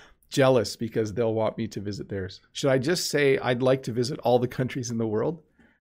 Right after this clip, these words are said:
That would be hard to do, but it's a good answer too, I think.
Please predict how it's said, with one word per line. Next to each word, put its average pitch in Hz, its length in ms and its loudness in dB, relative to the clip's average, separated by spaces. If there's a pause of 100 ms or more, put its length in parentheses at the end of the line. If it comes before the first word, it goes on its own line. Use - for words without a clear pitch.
(160)
That 117 180 -4
would 139 140 -2
be 123 320 -2
hard 113 360 -4
to 117 100 -6
do, 123 400 -4
but - 280 -4 (560)
it's - 80 -16
a 165 40 -16
good 101 140 -2
answer 90 280 -8
too, 95 240 -8
I - 60 -10
think. - 200 -14